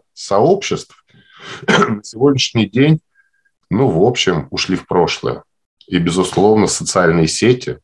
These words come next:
особенно современные, вроде Телеграма, являются более перспективными. Поэтому мы там активны. А это, ну да, держим. Жалко бросать.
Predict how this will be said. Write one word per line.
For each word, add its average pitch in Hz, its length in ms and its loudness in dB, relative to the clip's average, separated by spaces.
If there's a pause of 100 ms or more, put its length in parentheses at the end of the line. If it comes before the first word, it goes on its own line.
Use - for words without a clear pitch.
(340)
особенно 78 420 -2
современные, 78 1120 0
вроде 73 300 -2
Телеграма, 85 760 0 (1000)
являются 76 600 0
более 78 380 0
перспективными. 76 1080 -4 (320)
Поэтому 85 440 0
мы 78 180 2
там 67 320 -4
активны. - 480 -14 (1000)
А 76 180 0
это, 156 240 0
ну 127 300 4
да, 90 240 2
держим. 67 680 -2 (160)
Жалко 73 560 -2
бросать. - 440 -2